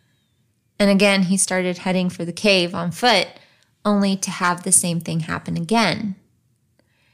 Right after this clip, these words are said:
He walked quickly back to his car to see that a layer of thick frost coated the windshield, into which a message had been scratched.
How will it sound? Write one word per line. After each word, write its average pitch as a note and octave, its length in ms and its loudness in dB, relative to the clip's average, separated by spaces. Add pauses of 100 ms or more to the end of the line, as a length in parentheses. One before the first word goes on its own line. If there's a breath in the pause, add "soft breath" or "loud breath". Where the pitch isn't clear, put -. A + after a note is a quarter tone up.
(280)
He A3 120 0
walked G3 320 2
quickly G3 360 -2
back F3 300 -2
to - 100 -10
his F3+ 180 -6
car G#3 600 -2 (100)
to - 120 -8
see G3+ 260 2
that G3 220 -6
a F#3+ 80 -4
layer F#3 300 -4
of F3 200 -10
thick - 200 -6
frost - 840 0 (420)
coated G3 320 0
the F3+ 80 -2
windshield, F#3+ 720 -2 (480)
into G#3+ 320 2
which G3 340 0
a G3 80 0
message F#3+ 680 0
had E3 260 -4
been F#3+ 160 -2
scratched. - 760 0